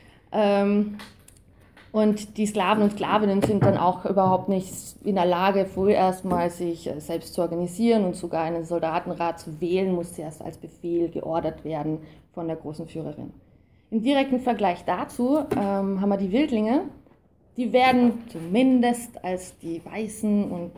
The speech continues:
ja, auch so Grundverständnisse von liberalen Rechten wie Gleichheit und Freiheit, äh, werden also anders dargestellt, aber auch hier sehen wir ganz klaren Kulturrassismus dann auch, äh, zwischen den Völkern.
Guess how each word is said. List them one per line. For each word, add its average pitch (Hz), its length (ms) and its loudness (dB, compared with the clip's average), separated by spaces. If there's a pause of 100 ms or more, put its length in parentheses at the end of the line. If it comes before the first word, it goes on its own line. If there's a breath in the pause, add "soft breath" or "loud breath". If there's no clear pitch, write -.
(180)
ja, 175 160 -14 (400)
auch 180 160 -16
so 185 100 -14
Grundverständnisse 196 1120 0
von 180 160 -8
liberalen 165 420 -6
Rechten 196 480 -6
wie 165 60 -8
Gleichheit 170 640 -8
und - 120 -14
Freiheit, 196 560 -2 (460 loud breath)
äh, 202 280 4
werden 196 240 4
also 180 200 2
anders 285 360 4
dargestellt, 226 560 0
aber 202 180 4
auch 202 80 0
hier 254 220 -6
sehen 214 220 -2
wir 196 120 -2
ganz 208 240 -4
klaren 196 340 -4
Kulturrassismus 220 960 -2
dann 202 160 -4
auch, 196 260 -6
äh, 202 220 -2
zwischen 269 360 -4
den 185 100 -2
Völkern. 226 520 -2